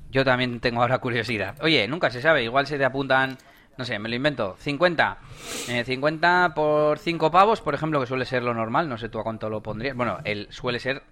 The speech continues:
lo que yo he visto en los canales que visito. Doscientos cincuenta menos el treinta por ciento, yo qué sé, ciento ochenta o algo así.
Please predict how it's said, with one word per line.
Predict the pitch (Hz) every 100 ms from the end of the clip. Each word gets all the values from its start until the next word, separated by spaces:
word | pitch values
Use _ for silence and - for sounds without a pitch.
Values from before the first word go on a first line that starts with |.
| _ 117
lo | 107 110
que | 113
yo | 117
he |
visto | 110 -
en | 104
los | -
canales | 107 107 101
que | 107
visito. | 104 151 110 - - - - - -
Doscientos | 151 196 190
cincuenta | 175 143 127 113 110
menos | 123 123
el | 135
treinta | 170 170
por | 160
ciento, | 190 190 202
yo | 151
qué |
sé, | 117 104
ciento | 151 147
ochenta | 135 131 113 110
o | 110
algo | 110
así. | 107 104